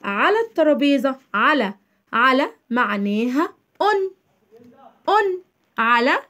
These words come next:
معناها on، تمام؟ هنا بقى الكرسي ده جنب ال-،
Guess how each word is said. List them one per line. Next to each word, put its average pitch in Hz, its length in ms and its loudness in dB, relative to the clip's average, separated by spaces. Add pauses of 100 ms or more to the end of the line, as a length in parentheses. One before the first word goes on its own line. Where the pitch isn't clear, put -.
(140)
معناها 208 840 -2 (260)
on، 415 120 2 (760)
تمام؟ 226 480 0 (720)
هنا 427 200 2
بقى 320 360 0 (1300)
الكرسي 370 520 2
ده 370 220 2 (640)
جنب 339 420 0 (460)
ال-، 302 300 0